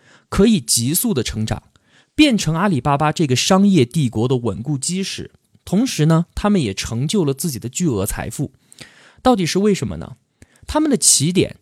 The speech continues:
也并不比你我这些平凡人要高很多啊，难道全部靠运气吗？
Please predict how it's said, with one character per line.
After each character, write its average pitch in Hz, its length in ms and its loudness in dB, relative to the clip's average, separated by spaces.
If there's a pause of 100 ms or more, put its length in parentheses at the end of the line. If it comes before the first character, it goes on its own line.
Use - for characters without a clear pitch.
(100)
也 143 180 4
并 233 320 4
不 175 160 0
比 113 360 -6
你 131 220 2
我 185 300 0
这 139 140 0
些 139 160 0
平 135 240 -4
凡 131 180 0
人 117 140 0
要 143 120 0
高 156 200 -2
很 135 260 -6
多 120 180 -2
啊， 117 140 -4 (400)
难 156 160 2
道 196 140 2
全 147 200 0
部 180 80 0
靠 196 200 0
运 208 180 4
气 156 160 0
吗？ 139 220 -4